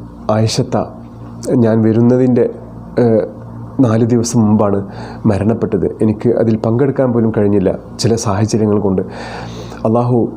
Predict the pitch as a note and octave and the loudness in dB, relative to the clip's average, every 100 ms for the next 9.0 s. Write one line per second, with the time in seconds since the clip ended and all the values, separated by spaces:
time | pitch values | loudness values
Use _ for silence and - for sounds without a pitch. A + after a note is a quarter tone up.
0 | - - A2 A#2 A#2 A#2+ A#2 C#3 C3 A2 | -12 -4 0 2 0 0 0 2 2 2
1 | - - - - - - - - D#3+ - | 2 -4 -4 -16 -16 -16 -14 -10 -10 -4
2 | - A#2 A#2 A#2 A#2 B2 B2+ A2 - - | 0 2 2 0 2 2 2 0 -4 -12
3 | - - A#2 A2 C3+ C#3 A#2 A2 A2+ A#2 | -8 -2 2 2 2 2 2 2 0 0
4 | A#2+ A2+ C3+ C3 B2 G#2+ G2 - A#2 A2 | 0 2 0 2 2 2 0 0 0 2
5 | B2 A#2+ D#3 C#3 A#2 G2+ G#2 G2+ A2 G#2+ | 0 0 0 2 2 2 0 0 0 -2
6 | A2 - F#2+ - - - - - G#2+ B2+ | -2 -2 -4 -6 -12 -12 -10 -2 2 4
7 | C#3+ C3 G#2 - - - - - A#2 A2+ | 4 2 0 -4 -14 -16 -18 -6 0 2
8 | C3 C3 B2 A#2+ A2+ B2 C3+ B2+ B2 A#2+ | 2 4 2 2 2 0 0 -2 0 2